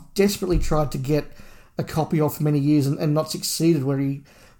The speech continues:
plays the leader of a, the, the Labour Party at the time they're out of office, and it's,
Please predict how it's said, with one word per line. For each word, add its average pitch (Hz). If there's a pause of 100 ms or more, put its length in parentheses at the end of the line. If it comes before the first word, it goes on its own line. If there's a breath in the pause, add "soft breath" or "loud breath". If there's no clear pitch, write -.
plays 156
the -
leader 151
of 135
a, 139
the, 147
the 139
Labour 156
Party 139
at -
the 156
time 143
they're 143
out 143
of 135
office, 151
and -
it's, -